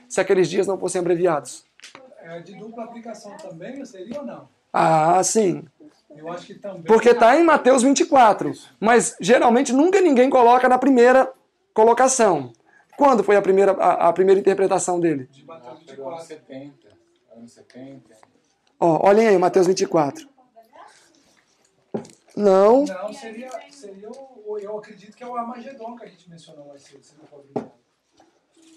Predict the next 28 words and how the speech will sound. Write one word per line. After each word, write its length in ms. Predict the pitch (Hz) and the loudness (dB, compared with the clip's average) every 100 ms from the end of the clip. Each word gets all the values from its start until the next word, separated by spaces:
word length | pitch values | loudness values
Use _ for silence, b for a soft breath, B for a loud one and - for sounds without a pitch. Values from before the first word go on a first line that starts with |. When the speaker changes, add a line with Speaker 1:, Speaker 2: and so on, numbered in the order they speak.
| _ _ B B B | _ _ B B B
Speaker 1:
Olha 200 | 196 233 | 2 4
aí, 80 | 202 | 4
Mateus 300 | 190 196 185 | 2 2 0
vinte 160 | 214 | 0
e 40 | - | -2
quatro. 380 | 202 170 143 143 | 0 0 0 -10
Speaker 3:
Ah, 100 | 131 | -16
tá. 260 | - 139 120 _ _ | -20 -20 -20 _ _
Mil 180 | 123 139 | -20 -18
oitocentos 320 | 135 139 127 | -20 -20 -20
e 40 | |
quarenta 260 | _ 131 120 | _ -20 -20
e 40 | |
quatro, 320 | 123 123 123 _ | -20 -20 -20 _
setenta, 320 | _ 120 - _ | _ -20 -20 _
é, 140 | 113 110 156 | -20 -20 -20
mil 100 | 233 | -20
setecentos 240 | - - | -20 -20
e 60 | _ | _
noventa 220 | _ _ | _ _
e 40 | |
oito. 380 | _ _ _ b b b b | _ _ _ b b b b
Speaker 1:
Olha 200 | 180 202 | 0 4
aí, 60 | 202 | 4
Mateus 280 | 185 180 180 | 2 2 0
vinte 180 | 196 - | 0 -2
e 40 | |
quatro. 380 | - 156 131 | -2 -2 -4